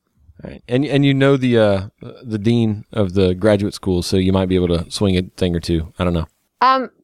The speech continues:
Speaker 2: probably not. I think I'm gonna go on record right now saying that I will not use any <laughs> special connection with the dean of the graduate school to get
Speaker 1: Oh.
Speaker 2: anything. I will take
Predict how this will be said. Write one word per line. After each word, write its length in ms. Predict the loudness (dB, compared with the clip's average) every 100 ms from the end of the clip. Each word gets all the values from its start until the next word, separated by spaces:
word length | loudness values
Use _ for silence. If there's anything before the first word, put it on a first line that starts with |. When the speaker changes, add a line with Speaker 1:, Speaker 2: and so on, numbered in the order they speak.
| _
Speaker 2:
probably 340 | -2 0 0
not. 400 | -2 0 2 2
I 80 | -2
think 220 | -4 -6
I'm 140 | -4 -2
gonna 160 | -2
go 140 | 0 0
on 160 | 0
record 460 | 2 0 0 -4 -4
right 320 | -2 0 0 -2
now 400 | -2 0 -2 -4
saying 400 | -2 -2 -2 0
that 100 | 0
I 100 | 2
will 140 | 0
not 640 | -4 -4 0 2 4 2 -4
use 720 | -6 -2 -2 -2 -6 -12 -20 _ _ -2
any 500 | 0 2 2 2 -2 -10 -14
<laughs> 220 | -20 -20 -20
special 680 | -6 -2 0 0 0 -2 -4 _ _ _ _ _ _ -20 -20 -20 _
connection 520 | -2 0 0 -2 -4
with 140 | -2 -4
the 60 |
dean 240 | -4 -2 0
of 60 |
the 60 | -2
graduate 540 | -2 -2 -2 -4 -6
school 360 | -2 2 2 2
to 140 | -2
get 400 | -4 -6 -4 0
Speaker 1:
Oh. 40 | 0
Speaker 2:
anything. 420 | 0 -4 -6 -4
I 80 | -2
will 120 | -2
take 260 | -2 -4